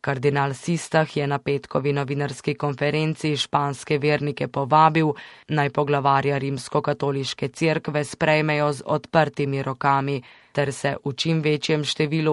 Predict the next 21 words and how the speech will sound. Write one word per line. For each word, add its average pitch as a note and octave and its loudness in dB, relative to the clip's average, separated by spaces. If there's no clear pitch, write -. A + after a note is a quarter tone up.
udeležijo D3 0
posvetitve D3 -2
katedrale C#3 0
Sagrade C#3 0
Familie D3+ 0
v D#3 0
baziliko. C#3+ 0
S - -12
tem C#3+ 4
namenom D#3 2
bodo C#3+ 2
sedmega C#3+ 0
novembra D3+ 2
povsod C#3+ 0
po D#3 4
barcelonskih D3+ 0
župnijah, D#3 2
razen C#3 -2
v C#3+ -4
zaporih, D3 2
bolnišnicah C#3+ -2